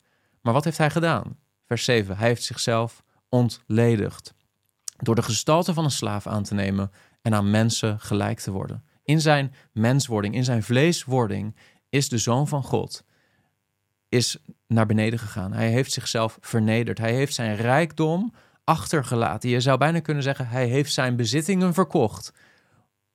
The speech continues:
om de opbrengst aan de armen te geven. Wie zijn dan de armen? Wij zijn de armen. Jij bent een arme. Ik ben een arme. Wij zijn moreel gezien arm. Wij schieten tekort. Wij kunnen zelf niet voldoen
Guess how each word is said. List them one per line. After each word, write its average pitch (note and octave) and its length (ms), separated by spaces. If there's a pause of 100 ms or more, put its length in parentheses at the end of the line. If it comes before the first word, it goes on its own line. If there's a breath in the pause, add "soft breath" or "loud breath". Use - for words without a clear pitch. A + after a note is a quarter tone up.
(300)
om C3 400 (380)
de B2+ 140
opbrengst B2 560
aan A2+ 200
de G#2+ 100
armen G#2+ 460 (100)
te - 120
geven. G#2+ 520
Wie A2+ 120
zijn C3 140
dan C#3+ 140
de D3 60
armen? D3+ 400 (220)
Wij A2+ 220
zijn C#3+ 140
de G#2+ 80
armen. G#2 360
Jij B2 280
bent D3+ 200
een C#3 120
arme. G2 360
Ik D3+ 180
ben D3 120
een C3+ 120
arme. G#2+ 300
Wij B2+ 160
zijn C3 180
moreel B2+ 460
gezien B2 540 (200 soft breath)
arm. A2 440 (180 soft breath)
Wij A#2 140
schieten C3 380
tekort. A2+ 560 (220 soft breath)
Wij A#2+ 180
kunnen E3 380
zelf B2+ 360
niet C3 200
voldoen A#2 520